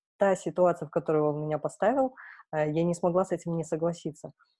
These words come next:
У меня было множество, э, бывших,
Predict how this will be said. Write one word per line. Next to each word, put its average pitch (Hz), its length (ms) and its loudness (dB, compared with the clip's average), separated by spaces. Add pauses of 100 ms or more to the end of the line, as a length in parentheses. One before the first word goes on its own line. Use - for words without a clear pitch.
У 160 60 -4
меня 160 220 0
было 180 300 4
множество, 170 1120 0
э, 156 200 0
бывших, 160 720 -2